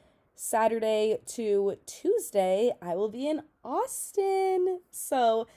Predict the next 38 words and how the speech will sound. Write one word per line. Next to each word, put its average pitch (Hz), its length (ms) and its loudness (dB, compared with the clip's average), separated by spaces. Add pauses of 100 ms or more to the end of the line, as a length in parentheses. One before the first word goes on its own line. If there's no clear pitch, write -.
(380)
next 233 280 -2
Saturday, 294 420 2
I'm 311 160 0
leaving. 202 760 -4 (180)
That's 208 260 -2
in, 208 180 -4
what, 180 300 0
nine 196 540 -4
days? 180 600 -4 (200)
Oh 339 220 -2
my 440 220 0
goodness, 349 580 -2
I 240 60 -6
simply 233 600 -6 (200)
cannot 285 300 -6
wait. 233 560 -6 (720)
I 226 580 2
am 226 120 -6
going 214 180 -4
with 262 120 -10
my 302 100 0
boyfriend. 233 480 -2
We're 196 80 -10
gonna 196 160 -4
check 196 240 -8
out 233 80 -2
apartments 226 720 -6
for - 120 -14
this 240 140 -8
summer 208 360 -8
for 202 140 -14
when 185 160 -8
we 247 100 -6
move, 240 540 -4
which 208 180 -14
is 190 100 -14
so 185 380 -10
exciting. 208 840 -10